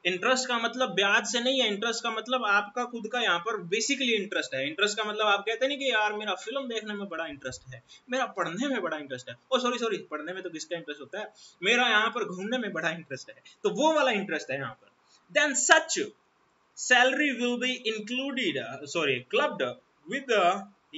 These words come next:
your income। Substantial interest means you alone or with your relative, husband, wife, brother, sister,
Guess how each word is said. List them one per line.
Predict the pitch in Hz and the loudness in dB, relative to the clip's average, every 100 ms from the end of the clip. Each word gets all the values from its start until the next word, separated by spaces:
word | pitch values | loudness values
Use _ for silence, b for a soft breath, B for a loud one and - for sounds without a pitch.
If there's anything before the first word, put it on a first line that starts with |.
| 196 | 0
your | 262 | 0
income। | 190 139 120 - _ _ _ _ _ | 0 -4 -12 -20 _ _ _ _ _
Substantial | - 240 214 247 254 247 285 | -4 -4 -2 -2 -2 -2 -4
interest | 247 240 254 262 254 247 | -2 -2 -2 -2 -4 -4
means | 247 240 | -4 -4
you | 226 262 - 220 | -6 -6 0 0
alone | 226 254 269 262 233 | 0 -2 -2 -2 0
or | 226 | 2
with | 208 240 208 | 2 0 0
your | 233 190 | 0 0
relative, | 170 175 202 202 240 180 147 | 0 2 0 -2 -4 -4 -4
husband, | 160 160 214 208 156 | -6 -4 -6 -4 -6
wife, | 160 180 196 202 151 | -2 0 0 -4 -14
brother, | 170 202 190 - | -8 -6 -6 -6
sister, | 185 - | -10 -8